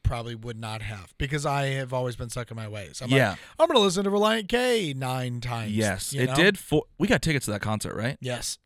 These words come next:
Speaker 2: Did you get four or did we each get two? I don't remember.
Speaker 1: Was it Relient K though?
Speaker 2: Yeah.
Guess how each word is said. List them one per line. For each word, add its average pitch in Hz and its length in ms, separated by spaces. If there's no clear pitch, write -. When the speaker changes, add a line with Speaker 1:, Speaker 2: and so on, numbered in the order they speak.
Speaker 2:
Did 107 120
you 131 80
get 135 160
four 147 320
or - 20
did 110 60
we 110 100
each 107 160
get - 140
two? 95 160
I - 20
don't 95 120
remember. 92 320
Speaker 1:
Was 175 140
it 196 80
Relient 180 300
K 151 240
though? 220 320
Speaker 2:
Yeah. 110 280